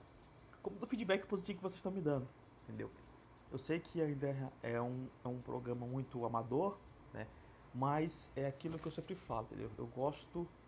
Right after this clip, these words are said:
eu não, eu gosto de comentar sobre esporte, eu amo falar sobre esportes, entendeu? Então isso aqui é feito com muito,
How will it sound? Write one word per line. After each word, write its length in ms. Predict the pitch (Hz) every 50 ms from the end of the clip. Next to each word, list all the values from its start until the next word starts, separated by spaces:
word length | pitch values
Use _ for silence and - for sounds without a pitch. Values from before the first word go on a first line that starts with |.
| - - -
eu 140 | - 139 151
não, 160 | 160 165 - -
eu 80 | - 131
gosto 360 | 123 - - 139 170 175 -
de 60 | -
comentar 260 | - - 147 135 131 135
sobre 120 | 127 127 117
esporte, 400 | - - - 123 120 120 - - -
eu 120 | - 156 160 143 131 135
amo 140 | 156 165 156
falar 240 | 139 - 120 127 120
sobre 180 | 131 123 117 120
esportes, 480 | - - - 104 127 139 - - - - - - - - - - - - - - - - - - - - - -
entendeu? 340 | - 120 117 117 120 127 123 - - - - - - - -
Então 320 | 143 139 139 156 156 160
isso 160 | 175 - -
aqui 240 | 165 147 - 170 165 -
é 80 | 147 135
feito 400 | 139 - - 156 156 - - 151
com 140 | - - 147
muito, 600 | 147 143 143 156 165 - - 185 185 185 185 175